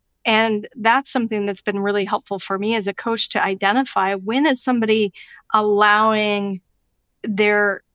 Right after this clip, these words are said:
circumstances, whether it's the family emergency that always crops up at the exact time they're trying to make a change for themselves. And oh, how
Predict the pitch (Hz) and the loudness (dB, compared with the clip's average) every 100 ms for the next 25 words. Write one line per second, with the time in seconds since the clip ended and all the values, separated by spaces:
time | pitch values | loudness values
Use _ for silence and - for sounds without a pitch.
0 | - - 226 208 214 - 202 196 196 196 | -14 -4 -2 -2 -4 -4 -4 -4 -2 -2
1 | 185 202 196 196 196 185 220 208 - - | 0 0 2 2 2 0 -2 -2 -4 -10
2 | 214 208 196 196 - 226 - 190 214 247 | -6 -2 0 0 -4 -10 -6 -4 -2 2
3 | 262 285 277 254 247 208 196 185 208 220 | 2 2 -2 -2 -2 -2 0 0 -2 -6
4 | - 226 220 - 277 202 202 - 190 - | -2 0 0 0 0 0 -6 -6 -8 -10
5 | 214 208 202 226 240 - - 262 269 240 | -10 -8 -4 0 0 -2 0 2 2 0
6 | 196 202 226 214 220 220 220 208 - 240 | 0 -2 0 0 0 -2 -6 -8 -6 -2
7 | 254 - 220 202 190 - 196 196 202 190 | -2 -2 -6 -6 -4 0 0 -2 -6 -4
8 | 220 240 254 240 233 | -2 0 0 2 0